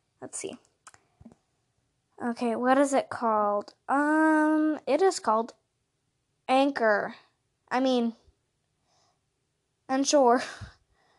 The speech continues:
And it's spelled A N C H O R. And that's the app that I record on.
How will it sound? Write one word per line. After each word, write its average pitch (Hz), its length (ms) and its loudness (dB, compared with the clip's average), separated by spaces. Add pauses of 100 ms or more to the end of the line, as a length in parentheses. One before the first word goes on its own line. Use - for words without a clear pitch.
(760)
And 247 200 -8 (300)
it's 254 160 -4
spelled 269 440 4 (120)
A 294 520 4 (120)
N 220 480 -4
C 240 760 -4 (120)
H - 640 -6 (100)
O 202 540 0 (160)
R. 110 540 -4 (1700)
And 254 240 0
that's - 320 -2
the - 160 -4
app - 240 -2
that 214 160 0
I 180 80 0
record 160 540 -2
on. 55 380 -6